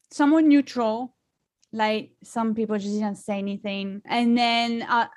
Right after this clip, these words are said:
others were, "Oh, I love, I love it. It's awesome." And then f-,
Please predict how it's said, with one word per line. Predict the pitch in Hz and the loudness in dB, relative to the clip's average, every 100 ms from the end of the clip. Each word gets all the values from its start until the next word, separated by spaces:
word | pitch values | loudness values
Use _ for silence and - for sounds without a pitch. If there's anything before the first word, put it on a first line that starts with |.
| _ | _
others | 240 233 233 220 202 | -2 0 -2 -4 -4
were, | 226 240 | -2 0
"Oh, | 294 311 330 | 2 2 2
I | 330 | 4
love, | 320 240 220 | 4 2 -2
I | 233 | 0
love | 302 349 | 4 4
it. | 233 233 | 2 -4
It's | 226 214 | -6 -2
awesome." | 262 269 285 - 196 190 - - - _ | 2 2 0 -6 -12 -12 -20 -20 -20 _
And | 254 262 | 2 4
then | 285 277 | 6 4
f-, | - | 2